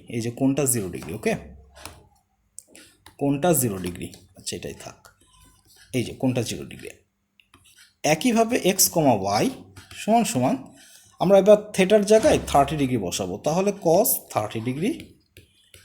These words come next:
কমা sin থার্টি ডিগ্রি। তো cos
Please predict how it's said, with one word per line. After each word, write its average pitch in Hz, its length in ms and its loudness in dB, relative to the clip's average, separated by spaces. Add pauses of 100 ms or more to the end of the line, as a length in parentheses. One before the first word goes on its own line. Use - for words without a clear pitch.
(280)
কমা 113 260 0 (240)
sin 180 280 0 (760)
থার্টি 110 360 -6
ডিগ্রি। 165 220 -4 (1080)
তো 165 100 4 (1200)
cos 170 160 8